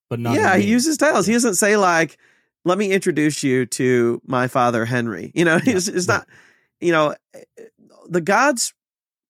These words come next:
Speaker 2: were known by their names, which usually stood for something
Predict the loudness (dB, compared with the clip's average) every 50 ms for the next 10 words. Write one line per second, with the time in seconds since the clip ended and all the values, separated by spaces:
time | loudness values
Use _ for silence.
0 | _ _ _ -8 -4 -2 0 0 0 0 0 0 2 2 2 2 0 0 -2 0
1 | 0 0 2 2 0 0 -2 -4 -4 -2 -2 0 2 2 0 0 0 -2 -4 -4
2 | -2 -2 0 0 2 2 0 0 -2 -2 -6 -8 -8 -6 -4 -4 -2 -2 -4 -4
3 | -4 -2 -2 -4 -4 -2 -2 -4 -2 -4 -4 -4 -4 -2 -4 -4 -4 -4 -4 -4
4 | -4 -4 -6 -8